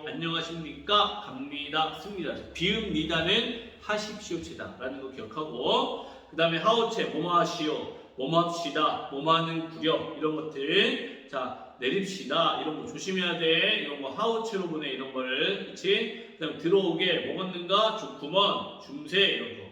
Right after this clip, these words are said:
먹어라, 자니, 먹으냐? 어? 가자, 간다. 그래서 위로, 자, 어미만을 옆에 있는 거 잘 봐. 음, 그래서 이게 무슨 체인지. 왜냐면 시험 문제 어떤 게 나오냐면은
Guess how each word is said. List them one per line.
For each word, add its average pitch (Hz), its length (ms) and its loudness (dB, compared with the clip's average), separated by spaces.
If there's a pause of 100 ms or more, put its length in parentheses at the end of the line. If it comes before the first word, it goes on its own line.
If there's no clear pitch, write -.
(240)
먹어라, 190 680 2
자니, 202 600 0
먹으냐? 185 800 0
어? 214 300 2
가자, - 340 -6 (440)
간다. - 640 0 (240)
그래서 - 160 -6
위로, 202 760 4 (240)
자, - 320 -8
어미만을 190 840 4
옆에 143 280 -2
있는 139 140 -8
거 113 80 -8
잘 107 140 -12 (140)
봐. - 80 -20 (380)
음, 98 160 -18 (100)
그래서 127 160 -8
이게 123 200 -8
무슨 156 280 -4
체인지. 127 420 -6
왜냐면 180 720 -2
시험 269 360 -2
문제 233 240 0
어떤 190 320 0
게 190 140 0
나오냐면은 147 920 0